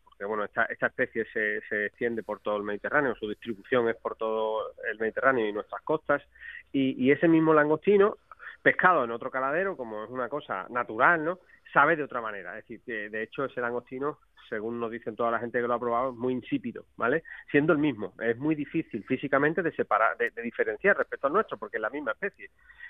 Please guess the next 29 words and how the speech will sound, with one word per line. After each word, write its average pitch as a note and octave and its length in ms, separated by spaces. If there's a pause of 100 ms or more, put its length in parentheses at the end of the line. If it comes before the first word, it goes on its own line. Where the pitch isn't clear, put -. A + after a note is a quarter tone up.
(120)
Eh, C3 440
¿qué C3+ 100
pasa? - 240
Que - 100
está, A2+ 460
está - 220
llegando A2+ 320
aquí A#2+ 200
a A#2 240
nuestro A#2+ 280
mercado, B2+ 420
pues, A#2+ 240
a F#2 60
precios A#2+ 480
de, A#2 240 (380)
eh, G#2+ 440
entre G2+ 220
quince B2+ 300
y - 80
dieciséis A#2+ 360
y B2 240
dieciocho A2+ 560
euros B2+ 260
el C3 120
kilo, B2+ 460
puesto C3 260
aquí A#2+ 320
en, A#2 140
en, A2 300